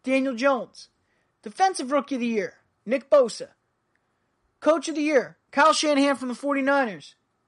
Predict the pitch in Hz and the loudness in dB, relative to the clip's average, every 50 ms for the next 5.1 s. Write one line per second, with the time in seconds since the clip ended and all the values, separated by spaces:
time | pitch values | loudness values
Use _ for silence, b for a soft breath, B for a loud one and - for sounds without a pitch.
0 | _ _ - 190 180 - 269 302 302 320 311 294 - - 294 285 285 254 269 277 | _ _ -16 -16 -6 -2 0 2 4 4 2 2 2 2 2 2 2 2 0 -2
1 | 277 254 - - 294 277 - - 240 - 240 190 - - _ _ _ _ _ _ | -2 -2 -2 -4 -6 -6 -6 -8 -6 -2 -2 -2 -2 -4 _ _ _ _ _ _
2 | _ _ _ _ _ _ _ _ _ _ _ _ _ _ _ _ _ _ _ _ | _ _ _ _ _ _ _ _ _ _ _ _ _ _ _ _ _ _ _ _
3 | _ _ _ _ _ _ _ _ _ - 214 247 254 226 175 - - _ - 196 | _ _ _ _ _ _ _ _ _ -4 0 2 2 2 0 -2 -6 _ -8 -4
4 | 240 285 277 - 269 294 302 277 233 302 302 294 - - - 269 262 269 302 330 | -2 -2 0 -2 -2 -2 -2 -2 0 -2 -2 -2 -4 -6 -4 -2 -2 -2 -2 -4
5 | 320 | -6